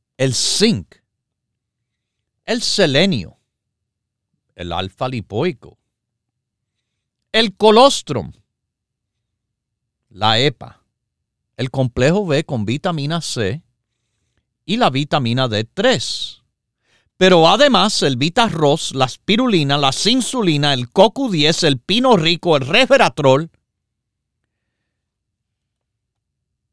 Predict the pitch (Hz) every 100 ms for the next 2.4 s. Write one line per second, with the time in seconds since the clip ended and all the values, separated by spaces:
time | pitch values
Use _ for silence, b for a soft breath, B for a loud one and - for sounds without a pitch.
0 | _ _ - 127 120 113 101 104 117 123
1 | 117 131 - _ _ 110 90 85 - 90
2 | 82 76 -